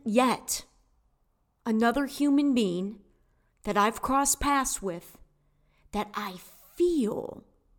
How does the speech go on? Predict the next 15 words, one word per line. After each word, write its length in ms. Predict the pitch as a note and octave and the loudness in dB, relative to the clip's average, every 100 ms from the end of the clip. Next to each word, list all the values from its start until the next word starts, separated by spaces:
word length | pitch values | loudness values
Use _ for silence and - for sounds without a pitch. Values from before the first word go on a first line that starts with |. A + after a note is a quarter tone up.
| _ _ _ _ | _ _ _ _
really 600 | G3 B3 D4+ D#4+ D#4+ D#4 | 4 8 10 10 8 4
gets 640 | A3+ C4+ A#3 - - - - _ _ _ _ _ _ | 4 2 2 -2 -4 -4 -6 _ _ _ _ _ _
what 240 | G3 A3 A#3 | 0 2 4
I'm 160 | A#3 | 2
saying 640 | A3+ - C#4 A3+ F3+ F3+ F3+ | 2 2 2 2 -2 -4 -2
when 140 | G#3 | -2
I, 280 | G#3 A3 G#3 - | 0 -2 -4 -2
when 200 | A#3 A3+ | 0 2
I 160 | A#3 | 0
s-, 200 | A#3 - - - | -2 -4 -8 -6
when 160 | A3 B3 | -4 -2
I 120 | B3 | -2
share 440 | - - D#4+ F4 | -2 -2 -2 -2
that. 420 | G#3+ G3 - - - _ _ _ _ _ _ _ _ _ _ _ _ _ _ _ _ _ _ _ _ _ - - - _ | -4 -8 -12 -20 -20 _ _ _ _ _ _ _ _ _ _ _ _ _ _ _ _ _ _ _ _ _ -20 -20 -20 _
And 480 | A#3+ A#3+ A#3+ A#3 G3+ | -2 0 2 0 -2